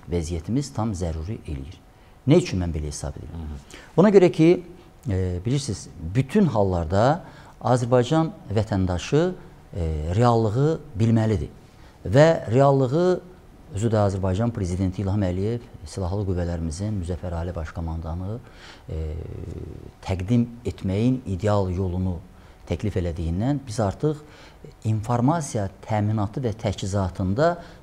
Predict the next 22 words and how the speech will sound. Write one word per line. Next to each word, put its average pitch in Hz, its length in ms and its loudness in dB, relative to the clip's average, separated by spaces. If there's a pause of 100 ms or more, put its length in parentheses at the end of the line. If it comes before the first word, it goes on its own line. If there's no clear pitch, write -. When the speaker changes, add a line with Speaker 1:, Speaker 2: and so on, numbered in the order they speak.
Speaker 1:
bir 151 220 8
zamanlar 147 400 6
öyrəşdiyimiz 113 680 2
vəziyyətlə 98 500 -2
barışa 90 320 -4
bilmərik. 104 420 -2 (460)
Çünki 85 220 -4
bizim 92 200 -2
qabağımızda 80 680 -6 (320)
nümunə 110 380 2
var. 71 200 -8 (540)
Biz 104 140 -2
görmüşük 139 480 6
dünyanın 101 380 2
aparıcı 92 400 -4
kütləvi 92 240 -2
informasiya 92 540 -2
vasitələri 87 560 -4
ilə 82 120 -4
necə 92 240 -4
mücadilə 85 460 -4
aparır 78 320 -6